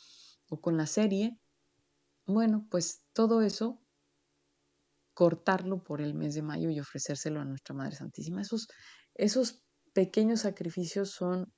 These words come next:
un acto de amor para ella y para los de, para los nuestros. Séptima, dar limosna a los necesitados.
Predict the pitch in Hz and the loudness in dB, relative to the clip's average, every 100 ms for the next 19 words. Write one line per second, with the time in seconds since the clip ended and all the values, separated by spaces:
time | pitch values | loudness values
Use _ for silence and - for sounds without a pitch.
0 | _ - 175 160 - 170 160 135 131 135 | _ -6 -4 -4 -6 -6 -4 -6 -8 -12
1 | _ _ _ _ _ _ _ 160 147 143 | _ _ _ _ _ _ _ -2 -2 0
2 | 156 175 190 - 151 143 - 143 - - | 0 0 0 -2 -6 -6 -6 -12 -14 -8
3 | 147 151 - 147 147 147 143 151 147 - | -6 -6 -8 -8 -6 -6 -8 -8 -10 -14
4 | - - _ - _ _ _ - - 240 | -20 -20 _ -20 _ _ _ 2 6 6
5 | - 190 180 165 165 208 226 247 208 202 | 4 0 0 2 6 6 6 4 4 2
6 | 214 196 165 160 151 151 - - 151 151 | 2 2 0 -2 -4 -8 -8 -6 -4 -4
7 | 147 | -8